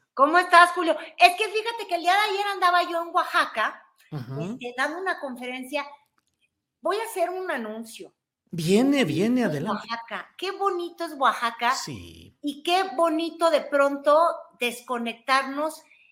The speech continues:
Speaker 1: y ver que en algunos lugares de nuestro país, y de hecho hasta en Chilangolandia, cuando uno la recorre, cuando ves los lugares como turista, dices, "Qué grande es México". Eh, la economía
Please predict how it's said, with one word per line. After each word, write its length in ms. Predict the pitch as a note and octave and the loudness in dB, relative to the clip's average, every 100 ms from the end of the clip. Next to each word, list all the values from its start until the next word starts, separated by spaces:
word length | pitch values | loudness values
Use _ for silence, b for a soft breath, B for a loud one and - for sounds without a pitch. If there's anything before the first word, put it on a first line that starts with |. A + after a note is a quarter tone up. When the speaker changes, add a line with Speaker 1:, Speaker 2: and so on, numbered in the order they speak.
| _ | _
Speaker 1:
y 140 | D4 C#4+ | -4 4
ver 360 | C#4+ E4 F4+ - | 8 8 6 0
que 120 | F#4 | -2
en 120 | E4+ | 0
algunos 480 | C4+ B3+ D#4 F4 C4+ | -2 -4 -4 -4 -6
lugares 680 | B3 A#3 A#3 A3 A3 D4+ - - | -8 2 4 4 2 -4 -8 -12
de 120 | A3+ | -10
nuestro 400 | G#3+ G3+ G#3 G3+ | -10 -12 -12 -6
país, 360 | F#3 F3+ A#3 - | -6 -6 -10 -14
y 140 | B3 | -2
de 80 | C4 | 0
hecho 180 | D5 G#4+ | 0 -4
hasta 200 | A4 D4 | -6 -6
en 100 | B3 | -6
Chilangolandia, 840 | - A3 G3 F#3+ F#3+ G3+ A#3 A3+ | -8 -6 -6 -6 -2 -2 -2 -8
cuando 200 | G#3 G#3 | -8 -10
uno 200 | A#3+ C4 | -8 -2
la 140 | A#3 | -2
recorre, 440 | F#3 F3+ G3+ G3 F3+ B B _ | -2 -8 -8 -8 -8 B B _
cuando 400 | C#4 C4+ C#4 D4 | 2 4 8 8
ves 220 | E4 F#4 | 8 4
los 160 | A4 F4+ | -2 -4
lugares 340 | C#4 C#4+ D4 - | -2 0 -2 -6
como 240 | C#4 A#3 | -10 -10
turista, 500 | G#3+ A3+ A3+ - B3+ | -10 -12 -8 -2 -2
dices, 440 | B3+ B3+ C#4+ C#4 - | -2 -8 -6 -6 -4
"Qué 120 | C4 | -8
grande 480 | A#3 B3 B3+ B3+ A#3 | -4 -2 -2 -2 -6
es 80 | A3 | -6
México". 680 | G#3+ G#3 - A3+ - B3 B3+ B B B | -8 -10 -10 -14 -8 -6 -8 B B B
Eh, 260 | A#3 B3 B3 | -4 -4 -4
la 140 | B3 A#3 | 0 0
economía 760 | A3+ B3+ B3+ B3+ C4 D#4+ F4 | 2 -2 0 -2 -2 2 2